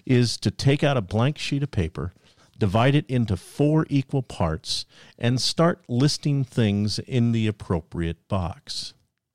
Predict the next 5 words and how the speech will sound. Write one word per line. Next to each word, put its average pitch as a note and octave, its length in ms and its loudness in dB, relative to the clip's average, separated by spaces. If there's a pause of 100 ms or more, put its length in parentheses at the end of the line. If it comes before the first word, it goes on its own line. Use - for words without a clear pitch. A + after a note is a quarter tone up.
(500)
Strengths - 720 -2 (100)
and C#3 300 2
weaknesses G2+ 840 -2 (160)
are A#2+ 320 2 (100)
frequently C#3+ 880 0